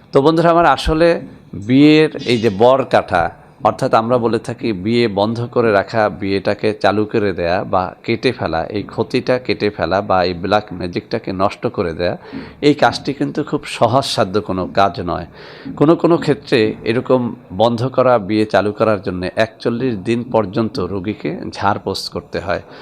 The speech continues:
কোনো কোনো ক্ষেত্রে একচল্লিশ দিন পর্যন্ত তাকে তেল, পানি, কালো জিরা, মধু, কিশমিশ ইত্যাদি খেতে হয়। কোনো কোনো ক্ষেত্রে তার চুল আঁচড়ানোর চিরুনি পড়া দিতে হয় এবং সেই চিরুনি দিয়ে একুশ দিন পর্যন্ত এই মেয়ের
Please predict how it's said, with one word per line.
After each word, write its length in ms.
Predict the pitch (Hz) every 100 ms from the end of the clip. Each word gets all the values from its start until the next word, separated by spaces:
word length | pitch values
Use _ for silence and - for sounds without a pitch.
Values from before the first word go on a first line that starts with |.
| - - _
কোনো 200 | 151 160
কোনো 240 | 170 160
ক্ষেত্রে 560 | - 135 - 127 107 110
একচল্লিশ 560 | 107 - - 127 127 107
দিন 180 | 120 123
পর্যন্ত 520 | 117 101 110 107 127
তাকে 320 | - 92 -
তেল, 440 | - 101 104 104 -
পানি, 300 | 98 95 98
কালো 320 | - 92 92
জিরা, 280 | 87 95 95
মধু, 400 | 90 87 90 104
কিশমিশ 640 | 101 92 - - 104 107 -
ইত্যাদি 340 | - 95 87
খেতে 340 | - 127 120 95
হয়। 200 | 87 85 - - - - -
কোনো 200 | 147 175
কোনো 220 | 165 165
ক্ষেত্রে 500 | - 131 - 110 101 - -
তার 220 | 110 113 101 - -
চুল 340 | 139 151 143 -
আঁচড়ানোর 580 | 110 - 113 113 117 104 -
চিরুনি 460 | 113 113 123 113 - -
পড়া 240 | 107 120
দিতে 260 | 117 90 87
হয় 200 | 92 101
এবং 260 | 101 95
সেই 240 | 90 - 90
চিরুনি 360 | - 113 113 110
দিয়ে 280 | 87 90 87
একুশ 300 | 104 - 123
দিন 200 | 92 101
পর্যন্ত 640 | 95 92 85 92 87 117 175 - - -
এই 220 | 98 92 85 -
মেয়ের 380 | 101 107 120